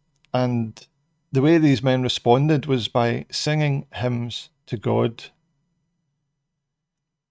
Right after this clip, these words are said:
So much so that all the other prisoners there heard them. I've often wondered if I was in that situation. I don't know if you've maybe wondered yourself, if you've read this verse before.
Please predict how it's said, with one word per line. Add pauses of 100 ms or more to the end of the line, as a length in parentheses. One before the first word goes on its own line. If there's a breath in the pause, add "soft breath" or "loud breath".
(200)
So
much
so
that
all
the
other
prisoners
there (140)
heard
them. (2000 soft breath)
I've
often
wondered
if (380)
I
was
in
that
situation. (1200)
I
don't
know
if
you've
maybe
wondered (320)
yourself,
if
you've
read
this (180)
verse
before.